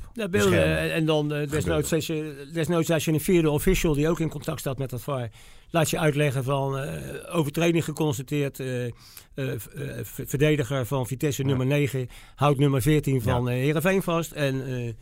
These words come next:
Speaker 3: Ja.
Speaker 2: oké.
Speaker 3: Wat, wat we gezien hebben bij de Super Bowl.
Speaker 1: Ja,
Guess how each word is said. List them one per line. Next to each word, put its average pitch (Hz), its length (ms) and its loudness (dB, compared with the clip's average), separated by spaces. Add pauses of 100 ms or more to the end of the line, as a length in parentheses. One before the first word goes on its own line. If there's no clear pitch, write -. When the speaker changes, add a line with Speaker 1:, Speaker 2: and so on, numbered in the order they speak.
(220)
Speaker 3:
Ja. 92 280 -2 (160)
Speaker 2:
oké. 135 280 2
Speaker 3:
Wat, 123 180 -2
wat - 0 - (120)
we 107 60 -4
gezien 110 300 -4
hebben 98 260 -2
bij 92 140 -4
de 95 120 -4
Super 123 300 -8
Bowl. 117 280 -6 (240)
Speaker 1:
Ja, 160 140 0